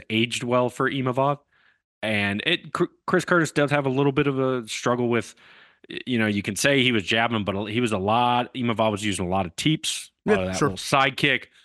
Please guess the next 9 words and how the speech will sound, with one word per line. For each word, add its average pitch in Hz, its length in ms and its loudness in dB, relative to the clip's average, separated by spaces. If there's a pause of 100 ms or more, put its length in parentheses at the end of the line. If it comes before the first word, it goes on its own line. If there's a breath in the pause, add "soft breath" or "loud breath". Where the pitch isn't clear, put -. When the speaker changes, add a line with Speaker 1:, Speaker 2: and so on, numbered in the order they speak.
(340 soft breath)
Speaker 1:
using 127 440 2
that 113 200 2
distance. 95 460 -8 (840)
Barrio's 156 440 6
gonna 117 180 0
try 110 180 0
to 98 80 -6
drop 92 340 -2
bombs. 87 460 -6